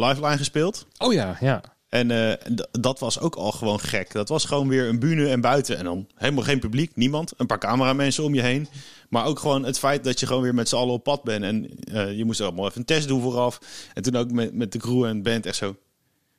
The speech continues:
Speaker 1: "Yo, maar allemaal getest. Niemand heeft corona. Zo, nou kunnen we elkaar gewoon een knuffel geven." En dat
Speaker 2: Ja.
Speaker 1: was stiekem zo fijn ook, weet je wel.
Speaker 2: Ja. Ja, en dat, dat
Speaker 1: En dat voelt dan gewoon allemaal weer even, even normaal of zo.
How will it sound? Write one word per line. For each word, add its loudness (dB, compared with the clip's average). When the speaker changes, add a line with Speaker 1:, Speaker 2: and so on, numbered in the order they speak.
Speaker 1:
"Yo, 0
maar -2
allemaal 0
getest. -4
Niemand 0
heeft -2
corona. -4
Zo, -4
nou -4
kunnen -2
we -6
elkaar -2
gewoon -2
een -8
knuffel 0
geven." -2
En -4
dat 2
Speaker 2:
Ja. 4
Speaker 1:
was 0
stiekem 0
zo 4
fijn 2
ook, 2
weet 0
je 0
wel. 2
Speaker 2:
Ja. 2
Ja, 4
en 6
dat, 4
dat 2
Speaker 1:
En -6
dat 2
voelt 0
dan 2
gewoon 0
allemaal 2
weer 4
even, -2
even -2
normaal 2
of -8
zo. -2